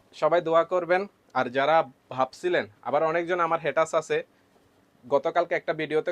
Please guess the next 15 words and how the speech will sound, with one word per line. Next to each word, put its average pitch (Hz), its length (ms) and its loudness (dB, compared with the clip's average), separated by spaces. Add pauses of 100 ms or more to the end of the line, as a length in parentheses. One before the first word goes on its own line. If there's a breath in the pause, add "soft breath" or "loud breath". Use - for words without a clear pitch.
কমেন্ট 151 300 -2
করছে 143 240 -4 (280)
যে 156 60 0 (120)
নিজে 147 220 -4 (120)
কি 175 80 -8 (340)
চিন্তা 156 320 -6
করো 175 140 -2 (100)
কিভাবে 156 300 0 (120)
ভিসা 139 320 0
লাগাইবা। 123 380 2 (560 soft breath)
সবসময় 180 420 0 (120)
মানুষের 160 380 -2
জন্য 170 140 -6 (120)
কথা 151 260 -2
বলে 156 160 -2